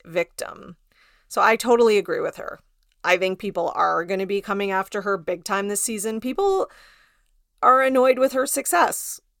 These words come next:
People are like, "What, she gets to be success just 'cause she got cheated on?" Meh, meh, meh.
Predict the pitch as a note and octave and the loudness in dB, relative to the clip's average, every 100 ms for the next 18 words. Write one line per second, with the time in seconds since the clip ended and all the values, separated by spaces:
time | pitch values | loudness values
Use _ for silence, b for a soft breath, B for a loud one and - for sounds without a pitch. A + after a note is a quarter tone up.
0 | _ _ _ _ _ _ _ _ - A3+ | _ _ _ _ _ _ _ _ -8 -6
1 | G#3+ A3+ A3 A3 G#3 G#3+ G#3 G3 - A3+ | -2 0 2 2 2 2 2 0 0 2
2 | A3 - G#3+ G#3 - G#3+ - - G#3+ A3 | 2 0 -4 -4 -4 -6 -6 -2 0 0
3 | A3+ - G#3+ A3+ G3+ - - G#3 G#3+ A3 | -2 -8 -8 -4 -2 -2 -4 -4 0 0
4 | A3+ A3 F#3+ F#3+ G3 G3 G3 A3+ | 0 -2 -2 -2 -2 -2 -2 -4